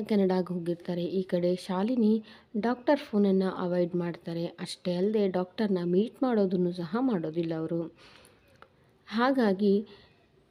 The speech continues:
ಡೆಲಿವರಿ ಎಲ್ಲ ಆದ ನಂತರ ಸೀತಾಗೆ "ನೀನು ಮಗು ಹೆತ್ಕೊಟ್ಟು ಹೋಗಬೇಕಿತ್ತು, ಆದ್ರೆ ಸಾರಿ ಸೀತಾ, ನಾನು ನಿನ್ನ ಮಗು ಜೊತೆ ಆಶ್ರಮಕ್ಕೆ ಕಳಿಸ್ತಾ ಇದ್ದೀನಿ" ಅಂತ ಹೇಳಿ, ಆದ್ರೆ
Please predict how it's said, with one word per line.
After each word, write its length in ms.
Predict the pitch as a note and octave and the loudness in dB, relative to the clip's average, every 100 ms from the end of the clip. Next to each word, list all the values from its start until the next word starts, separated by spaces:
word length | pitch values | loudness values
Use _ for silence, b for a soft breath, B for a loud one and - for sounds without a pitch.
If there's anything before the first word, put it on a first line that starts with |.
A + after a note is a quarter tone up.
| _ _ _ _ _ _ _ _ _ _ - | _ _ _ _ _ _ _ _ _ _ 4
ಡೆಲಿವರಿ 440 | G#3+ G#3+ B3+ C4 | 6 8 8 8
ಎಲ್ಲ 200 | A3+ G#3+ A#3+ | 8 6 4
ಆದ 200 | G#3 G3 G#3 | 2 2 4
ನಂತರ 440 | G3 A#3 B3 G#3+ G#3+ A#3+ - - | 4 2 2 2 2 0 -8 -20
ಸೀತಾಗೆ 600 | - A#3 A#3+ A#3+ G3 G3+ G#3+ G#3+ - - | -4 -4 0 0 0 2 2 0 -12 -6
"ನೀನು 240 | G#3+ A3 A3+ | 2 4 4
ಮಗು 300 | G3+ F#3 A#3 A3+ | 2 0 -2 -2
ಹೆತ್ಕೊಟ್ಟು 580 | G3+ G3+ - G#3 G#3 G3+ | -2 -4 -2 -2 0 0
ಹೋಗಬೇಕಿತ್ತು, 640 | G3 F3 F3+ F#3 F#3 F#3+ - F#3 | 2 0 -2 -4 -8 -6 -8 -6
ಆದ್ರೆ 320 | F#3 F#3+ G3 G#3+ - B - | -6 -2 0 0 -4 B -8
ಸಾರಿ 320 | G#3 G3+ A3 | 0 2 0
ಸೀತಾ, 320 | - F#3+ F3+ | -2 -4 0
ನಾನು 260 | F#3+ F#3+ G3 | 0 2 2
ನಿನ್ನ 280 | F#3+ F3+ F3 | 2 0 -2
ಮಗು 280 | E3+ E3 G3+ | -4 -4 -4
ಜೊತೆ 260 | A3 G3 F#3+ F#3 | -2 0 -2 -4
ಆಶ್ರಮಕ್ಕೆ 560 | F3 - A3+ G#3+ A3 | -4 -4 -2 -2 -2
ಕಳಿಸ್ತಾ 460 | G#3+ F#3+ F3+ - F#3+ | -4 -2 -4 -6 -4
ಇದ್ದೀನಿ" 400 | F3+ E3+ E3+ E3+ | -4 -4 -6 -6
ಅಂತ 240 | - F3 F3 D#3+ | -8 -8 -8 -6
ಹೇಳಿ, 380 | G3 C4 A#3 B3+ A#3+ B B B B - | -2 0 2 0 -4 B B B B -6
ಆದ್ರೆ 340 | G#3 G3 G#3 | -4 2 2